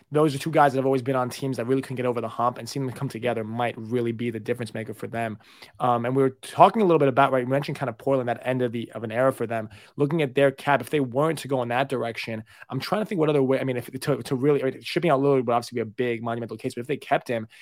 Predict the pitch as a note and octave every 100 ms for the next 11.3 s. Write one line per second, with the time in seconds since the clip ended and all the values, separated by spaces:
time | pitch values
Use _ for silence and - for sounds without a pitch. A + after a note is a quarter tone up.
0 | - - C3+ A#3+ F3+ D3+ D#3 C#3+ C3 C3+
1 | C3 C3 C3 D3 A#2+ A#2+ A#2+ A#2 C3 C#3+
2 | C3+ - B2 D3 D#3 B2 B2 A#2+ A#2 A2+
3 | A2+ A2 A#2 A2+ A#2+ A#2 - A#2 G#2+ A2+
4 | A#2+ - A#2 A2+ - - _ - A#2 B2
5 | A#2+ A#2 A2+ - G#2+ - C3+ C#3 B2+ A#2
6 | A#2+ A2+ - A2+ - - - C#3 C#3 B2+
7 | B2 A2 G#2+ B2 C3+ A2+ - A2+ G#2+ G#2+
8 | A2+ A2+ - A2 A2 G#2+ - - - C3
9 | C3 D#3 D#3+ C#3 A#2+ B2 B2 A#2+ A#2 -
10 | - D3 D3 - _ - _ - A2+ C#3
11 | C3+ B2+